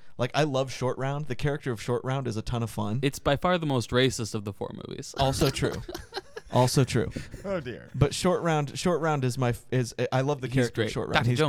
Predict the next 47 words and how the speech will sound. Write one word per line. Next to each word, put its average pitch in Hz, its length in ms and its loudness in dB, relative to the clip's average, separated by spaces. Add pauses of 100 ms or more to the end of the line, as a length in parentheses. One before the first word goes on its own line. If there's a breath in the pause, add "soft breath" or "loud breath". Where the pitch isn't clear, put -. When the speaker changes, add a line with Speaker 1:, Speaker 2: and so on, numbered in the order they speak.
Speaker 2:
Jones. 104 260 -8
Speaker 1:
Yeah. 120 180 0 (520 loud breath)
However, 175 540 0 (1400 soft breath)
everything 190 440 2
about 135 260 2
Indy 139 460 0 (720)
is 127 180 2
just 127 200 2
wrong. 107 460 -6
The 131 120 0
Speaker 2:
Mm-hmm. 135 160 6
Speaker 1:
character 165 380 4
of 143 80 0
Indy 139 260 0
is 127 200 0
off. 113 320 0
Speaker 2:
I 120 60 -2
agree. 110 340 0
Speaker 1:
Who 180 220 4
he 165 200 2
is 156 120 0
as 139 140 -4
a 131 60 -6
person, 120 460 -2
what 139 180 0
he's 151 200 -4
trying 123 320 -2
to 117 60 -2
do, 113 260 2 (100)
Speaker 2:
Yep. 113 180 -6
Speaker 1:
everything 143 400 2
about 113 240 0
him 113 100 0
is 104 100 -2
off. 98 220 -6 (440 loud breath)
And 139 100 0
I 139 80 0
feel 180 280 -2
that 156 200 -2
very 131 180 0
much 127 220 -2
the 117 80 -6
same 120 240 0
way 117 180 0
in 117 160 -2
Crystal 113 320 -4
Skull. - 400 -6